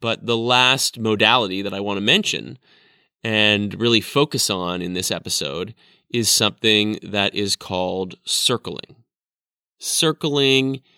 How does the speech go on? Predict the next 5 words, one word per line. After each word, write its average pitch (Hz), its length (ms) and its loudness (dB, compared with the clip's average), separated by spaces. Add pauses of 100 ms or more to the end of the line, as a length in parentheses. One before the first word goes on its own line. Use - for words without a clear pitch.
(280)
is 107 680 4 (100)
an 101 480 -2 (180)
interpersonal 127 1900 0 (420)
relational 113 880 2
practice - 960 -4